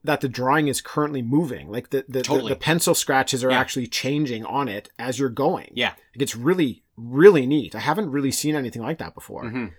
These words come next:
Speaker 1: Very cool. The game is a beige and brown tone, so it really makes it look like you're in the desert.
Speaker 2: Oh,
Speaker 1: Like,
Speaker 2: yeah.
Speaker 1: you're in the Wild
Speaker 2: Yeah.
Speaker 1: West. Like, that really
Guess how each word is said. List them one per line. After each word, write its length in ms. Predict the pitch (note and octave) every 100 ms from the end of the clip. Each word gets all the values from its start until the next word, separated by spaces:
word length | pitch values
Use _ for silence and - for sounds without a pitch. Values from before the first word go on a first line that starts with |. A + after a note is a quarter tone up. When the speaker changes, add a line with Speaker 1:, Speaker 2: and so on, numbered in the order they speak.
| _ _ -
Speaker 1:
Very 200 | C#3 E3+
cool. 340 | - - D#2+ _ _ _ _ _ _ _ _
The 120 | C3+
game 380 | C3+ D3+ E3 E3+
is 300 | E3+ D#3 C3+ D#3
a 420 | C#3+ C#3+ C#3 A#2+ - _
beige 440 | C#3+ C#3 D3+ D#3+ C#3
and 160 | D3
brown 340 | A#2+ B2+ C3+ B2+
tone, 460 | A#2+ A#2 F3 A3 - _ -
so 180 | - C3+
it 60 | - -
really 400 | A#2+ C3+ D3+ D#3
makes 260 | C3+ C3+
it 80 | C#3
look 200 | B2 B2+
like 180 | B2+ A#2
you're 180 | A#2+ -
in 400 | B2 C3 A#2+ G2+ -
the 80 | G#2
desert. 460 | G#2 A2 - - -
Speaker 2:
Oh, 100 | A#2+
Speaker 1:
Like, 100 | B2+
Speaker 2:
yeah. 80 | A2
Speaker 1:
you're 100 | F2 F2
in 160 | D#3
the 80 | D3
Wild 300 | A2 F#2 E2
Speaker 2:
Yeah. 80 | - A2+
Speaker 1:
West. 240 | G2+ - _ _ -
Like, 140 | A2+
that 120 | A2
really 500 | A#2+ C3 B2+ A2+ G2+